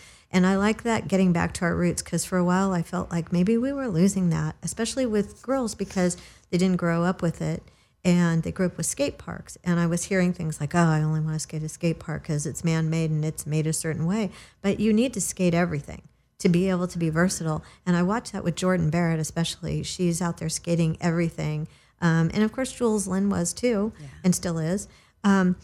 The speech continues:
Speaker 1: but I really like seeing that. And, you know, some of the other girls I see blowing up, Brighton Zoyner,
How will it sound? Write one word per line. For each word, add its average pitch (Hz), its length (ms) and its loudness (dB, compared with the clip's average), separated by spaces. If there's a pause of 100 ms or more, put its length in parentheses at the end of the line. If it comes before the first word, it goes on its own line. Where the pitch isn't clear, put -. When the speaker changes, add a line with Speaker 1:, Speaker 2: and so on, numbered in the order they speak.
(240)
Speaker 1:
but 208 380 4
I 208 40 4
really 233 280 4
like 214 240 0
seeing 208 320 4
that. 170 280 2
And, 175 380 4
you 196 140 4
know, 190 240 4
some 220 180 0
of 214 80 2
the 208 60 2
other 202 80 2
girls 190 240 -2
I 185 60 0
see 180 140 -6
blowing 175 360 0
up, 175 120 -6
Brighton - 300 -4
Zoyner, 214 640 2